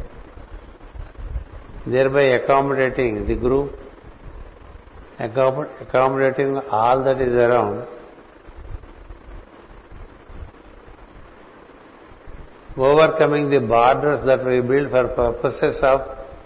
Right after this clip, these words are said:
convenience. So Navani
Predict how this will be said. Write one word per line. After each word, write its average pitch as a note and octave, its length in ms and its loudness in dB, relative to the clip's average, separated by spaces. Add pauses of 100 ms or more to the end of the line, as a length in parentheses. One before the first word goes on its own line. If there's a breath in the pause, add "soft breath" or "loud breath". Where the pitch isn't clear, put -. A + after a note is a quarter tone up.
(1400)
convenience. C3+ 720 0 (3000)
So C#3 80 -2
Navani C3 1000 2